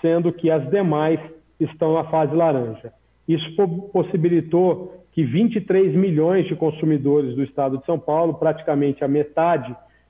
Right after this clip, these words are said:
do Estado, tivessem acesso, ainda que de forma limitada, ao comércio de rua e ao comércio de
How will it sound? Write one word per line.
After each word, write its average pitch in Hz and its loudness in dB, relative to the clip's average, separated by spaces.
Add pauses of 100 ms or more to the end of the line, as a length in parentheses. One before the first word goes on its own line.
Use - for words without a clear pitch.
(120)
do 151 2
Estado, 160 0 (260)
tivessem 165 0 (460)
acesso, 180 0 (1000)
ainda 160 2
que 175 -4
de 139 -2
forma 139 -2
limitada, 165 0 (420)
ao 165 0
comércio 156 0
de 170 0
rua 160 2
e 160 2
ao 156 0
comércio 147 -2
de 139 0